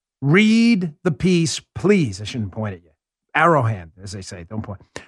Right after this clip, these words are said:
Please read the piece by Anton. Be in my newsletter today. It is worth your time. If you're on my email list, it's right there. Open that up and check it out.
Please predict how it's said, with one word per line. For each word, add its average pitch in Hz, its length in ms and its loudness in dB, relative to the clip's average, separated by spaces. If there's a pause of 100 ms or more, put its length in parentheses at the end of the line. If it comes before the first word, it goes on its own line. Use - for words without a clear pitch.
(300)
Please 156 300 2
read 151 140 -2
the 127 80 -4
piece 123 240 -4
by 113 160 -6
Anton. 110 440 -4
Be 113 120 -6
in 113 80 -4
my 107 160 -2
newsletter 104 500 -8
today. 87 380 -12 (160)
It 101 80 -14
is 92 160 -14
worth 110 240 -4
your 107 100 -8
time. 95 280 -8
If 87 80 -14
you're 110 100 -6
on 110 80 0
my 110 120 -2
email 101 340 -8
list, 90 260 -16
it's - 180 -20
right 90 220 -12
there. 85 240 -16
Open 90 220 -16
that 90 160 -12
up 87 140 -16
and 85 80 -20
check 87 260 -20
it 82 80 -16
out. 78 160 -16